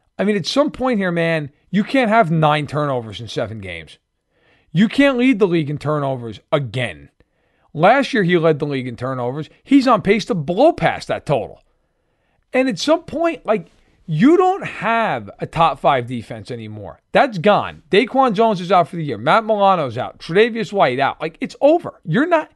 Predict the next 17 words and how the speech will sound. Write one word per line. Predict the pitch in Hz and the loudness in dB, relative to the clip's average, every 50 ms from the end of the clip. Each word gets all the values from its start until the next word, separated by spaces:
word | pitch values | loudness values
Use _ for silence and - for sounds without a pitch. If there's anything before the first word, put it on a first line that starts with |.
| _ _ _ _ _ _ _ _ _ _ - | _ _ _ _ _ _ _ _ _ _ 0
Von | 151 190 214 277 277 247 | 2 4 4 4 4 4
Miller | 247 269 262 220 160 135 | 2 2 4 2 0 0
played | - 214 196 160 | 0 0 -2 -2
six | - - - - 240 254 - - - | -4 -6 -4 -2 -2 -2 -2 -4 -8
snaps | - - 214 220 233 214 - - 180 | -6 -2 0 0 0 0 -2 -4 -6
on | 143 120 | -6 -6
Sunday. | - 147 139 120 113 98 - | -6 -8 -8 -6 -8 -4 0
I | 104 156 | 2 2
don't | 208 254 226 | 2 4 4
know. | 180 170 190 220 202 - _ _ _ _ _ _ _ - | 4 4 2 2 -2 -6 _ _ _ _ _ _ _ -8
Is | 151 135 | -6 -4
he | 151 135 | -2 0
healthy? | 104 131 165 202 214 240 233 | 2 2 2 2 2 0 -4
Is | 180 131 | -4 -4
he | 123 | -2
not | 131 151 180 180 | 0 2 4 4
healthy? | 185 196 196 202 - | 4 4 2 0 -4